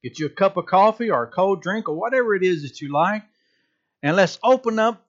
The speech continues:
the Word of God together. Oh, it's so fantastic, isn't it, to come together to study. We're gonna begin Revelations chapter twelve.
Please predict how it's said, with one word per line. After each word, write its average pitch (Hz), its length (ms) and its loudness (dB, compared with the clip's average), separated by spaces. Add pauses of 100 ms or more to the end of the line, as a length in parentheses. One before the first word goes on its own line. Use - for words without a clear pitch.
the 190 100 -8
Word 214 440 -2
of 202 180 -4
God 196 460 -2
together. 127 880 -4 (260)
Oh, 151 280 0
it's - 140 -8
so 147 220 -6
fantastic, 139 880 -8
isn't 110 320 -12
it, 117 100 -20
to - 140 -20
come 127 180 -8
together 123 440 -4
to 127 100 -18
study. 95 540 -12 (880)
We're 196 140 0
gonna 220 140 0
begin 175 680 0 (100)
Revelations 190 840 -4
chapter 196 460 -12
twelve. 143 720 -6